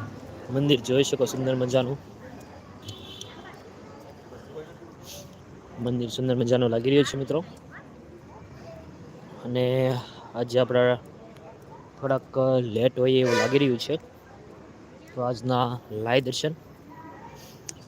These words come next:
ચાલો મિત્રો, તો પહેલા કાળ ભૈરવ દાદાના દર્શન કરાવીશું.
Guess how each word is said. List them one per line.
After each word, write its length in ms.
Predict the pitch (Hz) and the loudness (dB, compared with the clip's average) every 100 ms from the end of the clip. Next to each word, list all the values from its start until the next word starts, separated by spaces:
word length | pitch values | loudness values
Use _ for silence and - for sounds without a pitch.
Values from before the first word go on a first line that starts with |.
| - - - - - - - 180 165 - - - 127 | -20 -20 -20 -18 -14 -10 2 4 4 -4 -14 -18 -4
ચાલો 280 | - 143 123 | 4 6 6
મિત્રો, 240 | 117 110 107 | 2 0 -2
તો 140 | 113 | 0
પહેલા 400 | 113 120 120 113 | 2 4 4 2
કાળ 300 | - 120 120 | 2 2 4
ભૈરવ 160 | 120 113 | 4 2
દાદાના 320 | 113 123 117 | 0 0 0
દર્શન 280 | - - 117 | 0 -2 0
કરાવીશું. 440 | 123 147 - | 2 2 0